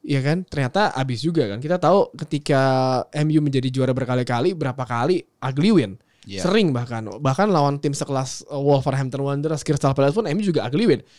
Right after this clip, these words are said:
Speaker 1: Dan Liverpool sudah menunjukkan sejak awal musim dia selalu mendapatkan ugly win di akhir
Speaker 2: Ugly win
Speaker 1: pertandingan.
Speaker 2: tuh sejak November.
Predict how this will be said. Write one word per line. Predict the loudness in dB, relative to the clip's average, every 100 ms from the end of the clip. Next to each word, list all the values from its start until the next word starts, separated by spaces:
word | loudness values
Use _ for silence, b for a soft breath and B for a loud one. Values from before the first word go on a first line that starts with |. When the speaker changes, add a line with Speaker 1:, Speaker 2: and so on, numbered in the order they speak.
| b b
Speaker 1:
Dan | b 2
Liverpool | 4 4 2
sudah | 2 2
menunjukkan | 2 2 0 0
sejak | 0
awal | 2 2
musim | 0 -4 -4
dia | -2 2 2 2
selalu | 0 2 2 2
mendapatkan | 2 2 2 0 -2 -2
ugly | -4 0 0
win | 0 0
di | 0
akhir | 0 0
Speaker 2:
Ugly | 2 4
win | 4
Speaker 1:
pertandingan. | 4
Speaker 2:
tuh | 2
sejak | 2 0
November. | 0 0 -2